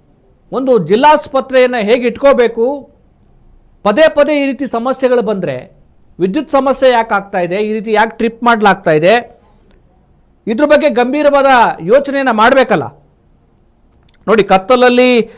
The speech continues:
ಬಿಮ್ಸ್ ಜಿಲ್ಲಾಸ್ಪತ್ರೆಯ ಮಕ್ಕಳ ವಾರ್ಡ್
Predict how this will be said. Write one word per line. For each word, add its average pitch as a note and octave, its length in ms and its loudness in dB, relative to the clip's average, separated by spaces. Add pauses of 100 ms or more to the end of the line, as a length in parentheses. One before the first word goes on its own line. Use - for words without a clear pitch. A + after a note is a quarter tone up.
(120)
ಬಿಮ್ಸ್ G3+ 360 -2
ಜಿಲ್ಲಾಸ್ಪತ್ರೆಯ G#3 840 2 (140)
ಮಕ್ಕಳ F#3+ 500 0
ವಾರ್ಡ್ F#3 440 4